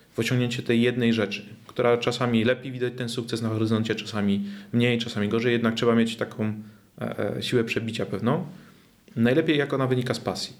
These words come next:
Wtedy to, to wszystko jakby się tak zgrywa. Więc tutaj i wydaje mi się, ta pasja i, i dotyczy zespołu inżynierskiego, i regulacyjnego, i biznesowego, na koniec końców także funderów, tak? Czy, czy może o-, od funderów zaczynając.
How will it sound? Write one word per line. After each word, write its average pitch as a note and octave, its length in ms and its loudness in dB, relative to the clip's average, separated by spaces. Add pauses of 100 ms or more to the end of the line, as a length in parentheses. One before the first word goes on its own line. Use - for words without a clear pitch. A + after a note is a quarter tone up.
(120)
Wtedy C3 280 2
to, B2 260 4
to A2+ 260 2
wszystko A2 320 -2
jakby A2 200 0
się G#2 120 -6
tak G#2 160 -2
zgrywa. G#2 340 -4 (500)
Więc A2+ 240 -6
tutaj B2+ 520 -2 (280)
i D3 140 -4
wydaje C#3+ 300 0
mi C#3+ 60 -2
się, D3+ 100 -2
ta - 140 0
pasja C3 440 2
i, - 280 -2
i C3 60 -4
dotyczy A#2+ 380 -2
zespołu A2+ 520 -2
inżynierskiego, A#2 1000 0 (480)
i A2 300 0
regulacyjnego, A#2+ 880 0
i G#2 100 0
biznesowego, A#2 880 0 (400)
na A#2+ 120 0
koniec C3 320 -4
końców B2+ 420 0
także A2+ 220 0
funderów, A2 460 2
tak? A#2+ 140 -4
Czy, - 160 -8
czy - 120 -4
może G2 220 0
o-, A2+ 260 0
od A2 100 -2
funderów A2 320 0
zaczynając. - 540 -8